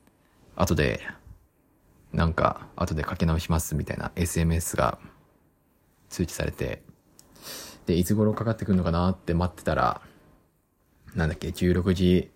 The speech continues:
半頃に、「すみませんでした」っていう、なんか、「クローズしちゃいました」みたいな、なんかそういう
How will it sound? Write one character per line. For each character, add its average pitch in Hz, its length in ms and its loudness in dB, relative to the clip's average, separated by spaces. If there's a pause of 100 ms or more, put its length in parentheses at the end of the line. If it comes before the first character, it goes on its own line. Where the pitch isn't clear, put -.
(120)
半 92 240 4
頃 90 220 2
に、 67 300 -6 (2000)
「す - 180 0
み - 100 2
ま 107 100 2
せ 110 240 6
ん 110 40 10
で 92 80 8
し - 80 -2
た」 78 120 2
っ - 40 -8
て - 140 -4
い 64 80 0
う、 - 100 -4 (380)
な 92 100 6
ん 92 40 4
か、 71 260 0 (300)
「ク - 120 4
ロ 101 100 10
ー - 20 6
ズ 104 120 6
し - 60 0
ち - 60 4
ゃ 107 40 10
い 104 40 10
ま 101 80 10
し - 60 2
た」 78 280 6
み 80 60 -2
た 73 100 -2
い 64 40 -2
な、 62 340 -6
な 87 120 -2
ん - 20 0
か 80 60 0
そ 87 160 0
う 87 40 4
い 85 180 2
う - 160 -4